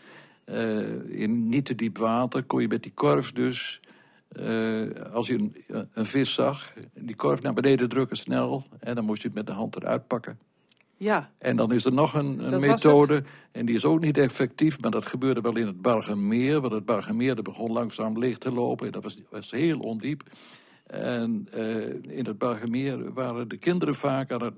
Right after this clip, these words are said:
Speaker 1: zogenaamde modderen. En, eh, dat is gewoon dat je met je hand een paling uit de modder pakt.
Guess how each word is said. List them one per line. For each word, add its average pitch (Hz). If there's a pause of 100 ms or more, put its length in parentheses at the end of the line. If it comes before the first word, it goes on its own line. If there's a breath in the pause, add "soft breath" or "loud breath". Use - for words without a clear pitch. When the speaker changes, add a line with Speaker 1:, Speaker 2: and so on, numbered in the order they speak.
(140)
Speaker 1:
zogenaamde 117
modderen. 123 (840 loud breath)
En, 117
eh, 113 (360)
dat -
is 127
gewoon 127
dat 127
je 123
met 120
je 123
hand 135
een 113
paling 135
uit 131
de 131
modder 135
pakt. -